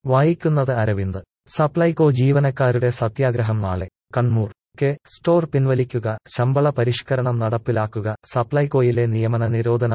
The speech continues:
ഉത്തരവ് പിൻവലിക്കുക തുടങ്ങിയ ആവശ്യങ്ങളുന്നയിച്ച് സപ്ലൈകോ ജീവനക്കാർ സത്യാഗ്രഹ സമരം നടത്തും.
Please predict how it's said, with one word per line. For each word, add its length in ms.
ഉത്തരവ് 420
പിൻവലിക്കുക 680
തുടങ്ങിയ 400
ആവശ്യങ്ങളുന്നയിച്ച് 1000
സപ്ലൈകോ 580
ജീവനക്കാർ 640
സത്യാഗ്രഹ 640
സമരം 380
നടത്തും. 380